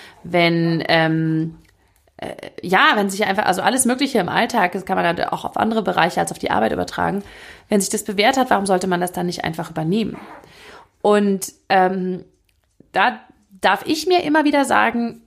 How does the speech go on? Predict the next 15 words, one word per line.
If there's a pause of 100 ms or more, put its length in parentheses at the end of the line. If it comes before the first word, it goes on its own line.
(280)
„Ich
mache
es
mir
leicht,
ich
darf
es
mir
leicht
machen,
ich
darf
es
mir